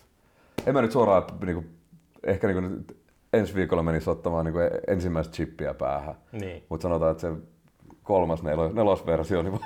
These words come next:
Speaker 1: <laughs> voisi ihan helposti. <laughs> Ei, niinku, tai siis todellakin, niinku, ei,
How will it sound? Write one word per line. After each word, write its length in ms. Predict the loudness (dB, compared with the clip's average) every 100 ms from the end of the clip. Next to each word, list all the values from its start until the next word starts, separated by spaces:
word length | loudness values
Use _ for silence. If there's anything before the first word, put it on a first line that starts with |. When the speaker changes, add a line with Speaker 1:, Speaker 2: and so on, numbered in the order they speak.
| -4
Speaker 1:
<laughs> 100 | -2
voisi 500 | 2 2 0 0 2
ihan 280 | 4 4 4
helposti. 580 | 4 0 -2 -8 -8 -12 -8
<laughs> 220 | -8 -10 -10 -2 -2 -2 -6 -6 -6 -2
Ei, 160 | 0 0
niinku, 320 | 0 -4 -6 -12 _ -6
tai 100 | -6
siis 180 | -6 -16 _ _ _ _ _ _ _ _ _ _ _ _ _ _
todellakin, 600 | -8 -6 -6 -6 -10 -16 -16
niinku, 420 | -14 -10 -8 -8 -8
ei, 160 | -10